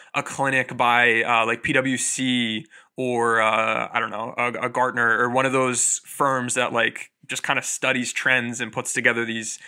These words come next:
these presentations, a big thing that I heard over the past couple of months is businesses are structuring themselves to focus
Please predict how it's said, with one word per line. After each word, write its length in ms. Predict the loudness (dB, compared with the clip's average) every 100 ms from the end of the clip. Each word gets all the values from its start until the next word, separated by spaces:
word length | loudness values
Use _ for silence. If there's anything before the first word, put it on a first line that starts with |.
| -14 -6
these 160 | -6
presentations, 680 | -4 -6 -2 -2 -2 -4 -8 -14 -20 -10
a 100 | -8
big 320 | 0 0 0
thing 240 | 0 0
that 140 | 4 4
I 160 | 4
heard 320 | 4 2 0 -6 -4
over 200 | -4 -4
the 40 |
past 240 | 0 0 0
couple 160 | -8
of 60 | -4
months 240 | -4 -4
is 240 | -6 -6 -10 -18 _ _ _ -14
businesses 600 | -4 -2 0 0 0 -2
are 240 | 0 0 0
structuring 600 | -2 -4 -4 -4 -4 -4
themselves 680 | -4 0 2 2 -2 -8 -8 _ _ -8
to 100 | -6
focus 420 | -2 -2 -2